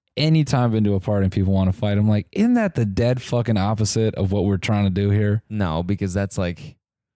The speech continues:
Speaker 2: that's like social hierarchy, isn't it? Like,
Speaker 1: <sighs> Yeah.
Speaker 2: when you're, like, a social structure like that, it's like the dudes, like, wanna compete.
Speaker 1: Yeah, I guess. I don't know. Maybe I'm just too fuck-, I mean, I'm,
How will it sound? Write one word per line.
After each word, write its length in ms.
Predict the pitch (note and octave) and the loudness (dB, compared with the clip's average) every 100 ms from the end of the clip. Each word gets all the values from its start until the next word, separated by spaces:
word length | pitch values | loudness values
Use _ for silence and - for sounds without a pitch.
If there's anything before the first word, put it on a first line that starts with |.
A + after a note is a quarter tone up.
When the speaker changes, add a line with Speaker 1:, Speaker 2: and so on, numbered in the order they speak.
| _ _ _ _ _ _ _ | _ _ _ _ _ _ _
Speaker 2:
that's 200 | B2 - | -4 -2
like 180 | A#2+ F2+ - | -2 -2 -12
social 440 | - B2+ B2 G#2+ F2 | -6 0 0 0 -2
hierarchy, 540 | F#2 A2 E2+ D#2+ D2+ | -2 -2 -2 -4 -4
isn't 160 | F2 G#2 | -4 -2
it? 180 | A2 - - | -4 -6 -6
Like, 180 | F#2+ E2 | -6 -6
Speaker 1:
<sighs> 460 | - - - - | -14 -20 -20 -14
Yeah. 340 | B2 C#3 C#3 A2+ | -4 -2 2 4
Speaker 2:
when 100 | B2 | 4
you're, 80 | B2 | 2
like, 120 | A2 | 0
a 40 | G#2+ | -2
social 600 | A2+ A2 G#2+ G#2+ G2+ G2 _ _ _ | -2 -2 0 0 0 -4 _ _ _
structure 420 | - - A2+ - B2 | -10 -6 -4 -2 -2
like 220 | B2+ B2 | -2 -2
that, 200 | D3 D3 | -4 -2
it's 160 | B2 A2+ | -2 -2
like 180 | G2+ | -4
the 100 | - | -6
dudes, 380 | G2 G2+ G#2+ F#2+ | -6 0 0 0
like, 160 | G#2 F2+ | -2 -2
wanna 180 | G2+ F#2+ | -2 -2
compete. 440 | G2 G#2+ G2 - _ _ _ _ _ _ | -2 0 0 -2 _ _ _ _ _ _
Speaker 1:
Yeah, 480 | C#3+ D3+ D3 D3 C#3+ - _ | -2 2 2 2 0 -4 _
I 100 | C3+ | -4
guess. 500 | A#2+ G2 F#2+ F#2+ - _ _ _ _ | 0 0 2 0 -4 _ _ _ _
I 40 | - | -2
don't 80 | A2 | 2
know. 140 | G2 | 2
Maybe 240 | G2+ A#2 A2+ | 2 2 2
I'm 100 | F#2+ | 2
just 280 | F#2 - - _ | 0 -4 -8 _
too 300 | - F#2+ F2 | -4 0 0
fuck-, 240 | E2 F2+ - | 0 -4 0
I 60 | |
mean, 180 | G2+ G2 | 0 2
I'm, 320 | F2 F2 E2 | 2 0 -2